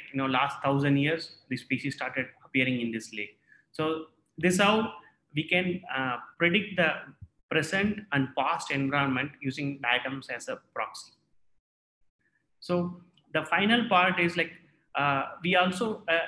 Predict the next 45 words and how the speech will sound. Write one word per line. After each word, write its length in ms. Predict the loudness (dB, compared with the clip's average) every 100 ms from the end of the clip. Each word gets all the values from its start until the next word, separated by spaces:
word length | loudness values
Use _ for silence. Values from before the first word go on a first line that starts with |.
| -6
since 320 | -2 2 2 2
this 160 | 0
is 140 | 2 2
one 160 | 2
of 120 | 2 2
the 100 | 2
lesser 380 | 2 2 2
known, 580 | 2 4 4 4 4 0 -4
uh, 200 | -6 -6
group 180 | -4 -2
of 160 | -2 0
organism, 600 | 0 0 -4 -6 -10 -14
we 80 | -12
want 260 | -6 -4 -4
to 80 | -6
make, 240 | -4 -4 -6 -10
uh, 680 | -8 -8 -10 _ _ _ -8
uh, 20 |
uh, 840 | -6 -6 -10 -14 _ -18 -16 -14 -14
you 80 | -8
know, 300 | -8 -8 -12 -4
more, 520 | 0 2 2 0 -4 -10 _ _ -6
uh, 280 | -4 -6 -10 _ _ -16 -16 -8 0
environmental 680 | 4 6 6 4 2 0 0 2
awareness 600 | 4 6 4 2 2 0
or, 80 | 0
like, 180 | 0
more 200 | 2 6
awareness 500 | 6 6 4 2 -2
about 400 | 0 2 0 0
this 160 | -2 0
particular 440 | 0 0 0 0
species. 500 | 0 -2 -2 -2 -8 -10 _ _
So 160 | -2 2
we 140 | 4
try 160 | 6 6
to 180 | 4
do 140 | 2 4
environmental 600 | 4 6 6 4 2 2
awareness 440 | 2 2 0 -2
using 360 | -2 0 2 4
diatom 360 | 4 2 0 -2
as 140 | -4
a 60 | -6
proxy. 480 | -4 -4 -8 -12